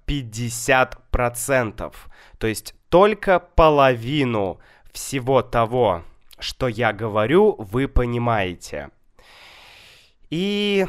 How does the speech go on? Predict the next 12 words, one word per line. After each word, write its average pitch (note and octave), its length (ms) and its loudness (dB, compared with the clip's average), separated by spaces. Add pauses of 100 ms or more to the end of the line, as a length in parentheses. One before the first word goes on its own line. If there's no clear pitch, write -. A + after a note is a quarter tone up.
(180)
да, C3 380 2
если F#3 560 0
вы F3+ 220 4
послушаете D3 1300 0
один B2+ 540 -2
раз C3+ 480 2
мой A#2+ 280 0
подкаст, - 920 -2 (480)
только A#2+ 360 -2
один A#2+ 640 -4
раз, G#2+ 500 0 (540)
и D#3 240 -4